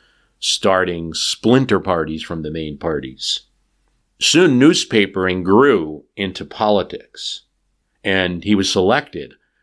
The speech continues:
for the Indiana Constitutional Convention of eighteen fifty. The state sent scores of local representatives who were not in the legislature at that time, who were not in positions,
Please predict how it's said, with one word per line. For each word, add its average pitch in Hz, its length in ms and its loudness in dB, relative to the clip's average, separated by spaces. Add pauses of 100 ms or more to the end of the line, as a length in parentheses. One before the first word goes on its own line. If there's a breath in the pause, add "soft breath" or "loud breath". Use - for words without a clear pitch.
for 104 200 0
the 98 140 -4
Indiana 147 640 4
Constitutional 107 880 -2
Convention 87 800 -2
of 90 240 -6
eighteen 90 600 -2
fifty. - 560 -6 (400)
The 90 80 -2
state 123 420 0
sent 107 300 -2
scores 143 680 2
of 113 180 0
local 131 600 2
representatives 113 1120 -2 (320)
who 113 100 2
were 104 80 4
not 117 320 2
in 147 100 0
the 104 100 0
legislature 82 680 -4
at 73 120 -6
that 76 220 -6
time, 78 320 -8
who 82 60 -6
were 80 120 -4
not 98 380 -2
in 95 180 -6 (240 loud breath)
positions, 92 640 -2